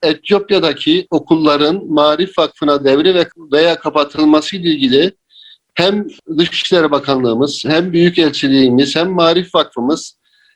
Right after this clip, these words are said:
hem de bizler mevkidaşlarımızla sürekli temas halindeydik.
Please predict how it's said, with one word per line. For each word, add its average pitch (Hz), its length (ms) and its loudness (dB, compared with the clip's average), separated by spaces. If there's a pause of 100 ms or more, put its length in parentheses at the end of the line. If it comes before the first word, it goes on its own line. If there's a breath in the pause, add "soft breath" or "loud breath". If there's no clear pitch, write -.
(120)
hem 208 240 0
de 190 160 2
bizler 156 480 0 (140)
mevkidaşlarımızla 160 1120 0
sürekli - 440 -2
temas 175 380 -2
halindeydik. 190 720 -2